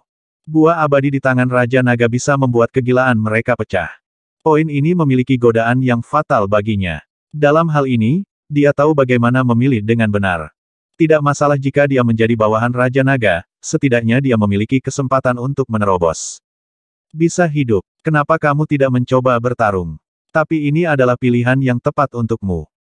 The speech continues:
Wang Xian bergerak dan terbang ke arahnya. Wosh, wosh. Klon hantu-hantu di sekitarnya segera datang ke sekelilingnya. Penggilingan besar lima elemen juga ditangguhkan di atas iblis air,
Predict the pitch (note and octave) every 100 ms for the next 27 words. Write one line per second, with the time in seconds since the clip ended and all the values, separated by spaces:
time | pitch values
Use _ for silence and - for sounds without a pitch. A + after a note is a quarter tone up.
0 | _ _ - D#3 D#3 E3 D#3 D3+ C#3+ C3
1 | C3+ C3+ B2 B2 C#3+ C3 B2+ C3 C3 B2
2 | A2 G2+ F#2+ D#2+ D2 _ _ - D#3 D3+
3 | D3+ - - - - _ _ - A#2 G#2+
4 | G2+ - - - _ _ _ _ E3+ F3
5 | E3 D3+ C#3+ C#3+ C3+ C3+ C#3+ C#3 - B2
6 | A#2+ A#2 A#2+ B2 A#2+ A#2+ A2+ C3 D3 C3
7 | A#2 A#2+ B2+ A2+ G2+ F#2+ F2 D#2+ - _
8 | _ _ - D#3 D3+ D3 D3 D#3+ D3 D#3
9 | D3+ D3 C3+ B2 A#2+ B2 A#2+ A#2+ A#2 A#2
10 | A#2 A2 A#2 C3 B2+ B2 A2 A2+ B2 A#2+
11 | B2 C3+ A#2+ F2+ B2+